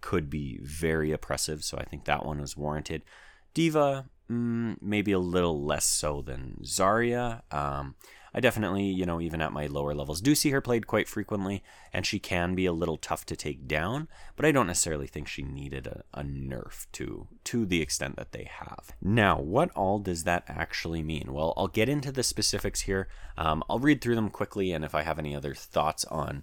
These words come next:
on those specific, uh, nerfs or updates, I'll, uh,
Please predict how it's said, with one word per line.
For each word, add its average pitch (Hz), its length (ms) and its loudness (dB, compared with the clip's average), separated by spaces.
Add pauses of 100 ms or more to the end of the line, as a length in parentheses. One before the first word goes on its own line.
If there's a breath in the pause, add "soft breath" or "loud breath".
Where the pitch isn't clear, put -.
(460 loud breath)
on 98 220 8
those 80 440 2
specific, - 840 0
uh, 65 500 -8
nerfs 73 480 -2
or - 200 -2
updates, - 500 -4
I'll, 67 300 -2
uh, 67 160 -8